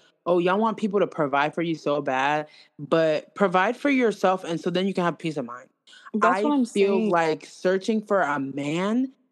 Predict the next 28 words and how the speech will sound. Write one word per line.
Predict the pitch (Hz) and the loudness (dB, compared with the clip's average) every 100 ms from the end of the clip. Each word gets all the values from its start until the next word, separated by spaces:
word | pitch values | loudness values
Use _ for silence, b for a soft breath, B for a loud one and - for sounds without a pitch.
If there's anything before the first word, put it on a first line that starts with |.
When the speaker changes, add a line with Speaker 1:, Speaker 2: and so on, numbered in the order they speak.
| _ | _
Speaker 1:
who | - 208 | -12 -6
can | 202 | -4
provide | 170 170 139 147 143 165 170 | -2 -4 -2 0 2 0 -2
for | 208 | -2
you | 208 220 233 233 - | 0 -2 -2 -4 -2
is | 180 165 | -2 -2
so | - 170 170 175 | -4 0 2 0
draining | 156 131 139 147 180 190 165 | -2 -6 -4 -2 -2 -2 -2
because | 165 160 151 147 139 131 | -2 -2 -2 -4 -10 -8
where | - 196 | 0 2
do | 330 | 4
you | 302 240 | 4 2
see | - 196 190 | 0 2 4
that | 131 | 2
at? | 113 110 - _ _ _ _ _ _ _ _ - | -2 -8 -14 _ _ _ _ _ _ _ _ -6
Speaker 2:
Like, | 214 226 214 214 202 - _ | 0 4 4 4 2 -2 _
especially | 240 240 - 247 262 415 427 - | 0 0 0 -2 2 2 2 0
in | 247 | -4
this | 247 220 | -4 -4
day | 196 220 | -4 -4
and | 220 - | -6 -8
age, | 190 196 208 - | -4 -4 -4 -2
like, | 185 170 - _ _ _ _ _ _ - | -2 -2 -4 _ _ _ _ _ _ -4
this | 240 359 | -2 -2
economy, | 349 220 208 269 320 359 359 - | -6 -4 -2 0 0 0 0 0
and | 247 | -2
you | 269 | 0
want | 285 277 | -2 -6